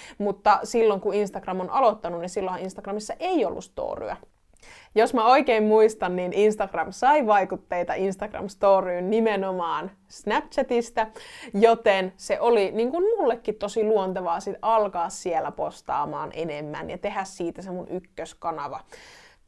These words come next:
Joten nykypäivänä on, niin kuin mua naurattaa ajatella itseni sinne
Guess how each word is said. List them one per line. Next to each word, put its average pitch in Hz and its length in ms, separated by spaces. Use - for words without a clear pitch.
Joten 208 500
nykypäivänä 196 1000
on, 190 300
niin 208 220
kuin 208 140
mua 214 140
naurattaa 226 560
ajatella 233 420
itseni 190 600
sinne 180 460